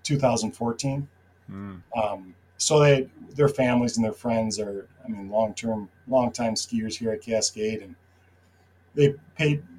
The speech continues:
Speaker 1: they patronize at Cascade every, every weekend, and we just thought it would be a really good tribute to those two individuals. They, they, uh, no other way to say it, they helped develop the ski culture that, that kinda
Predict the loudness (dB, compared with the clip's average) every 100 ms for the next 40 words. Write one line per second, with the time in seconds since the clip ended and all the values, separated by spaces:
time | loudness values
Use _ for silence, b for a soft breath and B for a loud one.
0 | -20 -12 -4 0 4 4 4 4 4 0
1 | -2 0 0 0 0 0 0 -2 -2 -2
2 | 0 0 0 -4 -6 -6 -10 -12 -14 -20
3 | -20 _ -4 -2 -2 -2 0 2 0 -2
4 | -2 -2 -4 -6 -8 -6 -4 -4 -4 -4
5 | -4 -4 -2 -2 -2 -4 -4 -6 -2 -2
6 | 0 0 0 -2 _ _ _ _ _ _
7 | _ _ _ -10 -4 2 6 6 4 2
8 | 0 0 0 0 -2 -2 -4 -4 -4 0
9 | 0 0 -8 -4 -4 -2 -4 -6 -6 -6
10 | -6 -10 _ _ _ _ _ _ _ _
11 | -10 -4 -4 -4 -8